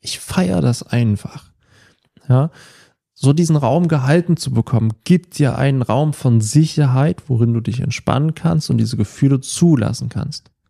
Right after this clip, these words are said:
Ja, und je öfter du diese Erfahrung machst, dann denkst du so, ja, okay, ich habe ja schon eine Ahnung, wo es hingehen könnte.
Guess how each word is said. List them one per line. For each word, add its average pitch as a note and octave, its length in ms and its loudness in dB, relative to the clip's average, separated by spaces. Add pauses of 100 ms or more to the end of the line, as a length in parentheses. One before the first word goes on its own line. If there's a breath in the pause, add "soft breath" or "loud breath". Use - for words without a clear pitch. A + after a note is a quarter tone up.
(1200)
Ja, D3 260 -2 (340)
und A#2+ 340 0 (1040)
je B2 100 2
öfter C#3 200 -2
du D#3+ 60 0
diese C#3 240 -2
Erfahrung C3+ 440 -2
machst, D#3+ 360 -4 (960)
dann A#2 80 0
denkst A#2+ 220 0
du D3 80 -2
so, C3+ 80 -2 (220)
ja, C#4 140 0
okay, D4 180 -2
ich B3 120 -2
habe - 120 -4
ja G3 40 0
schon - 180 0
eine - 120 -2
Ahnung, F#3 340 2
wo D3+ 120 2
es - 80 -4
hingehen F3 420 2
könnte. F3+ 400 0